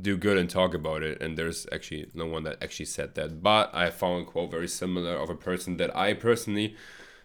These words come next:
um, think it's very interesting.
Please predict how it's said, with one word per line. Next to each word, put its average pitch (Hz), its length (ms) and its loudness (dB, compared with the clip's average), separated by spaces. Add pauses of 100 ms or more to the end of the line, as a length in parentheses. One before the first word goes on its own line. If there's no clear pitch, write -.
(120)
um, 85 480 2 (180)
think - 460 0
it's 80 140 -2
very 87 220 6
interesting. 123 640 2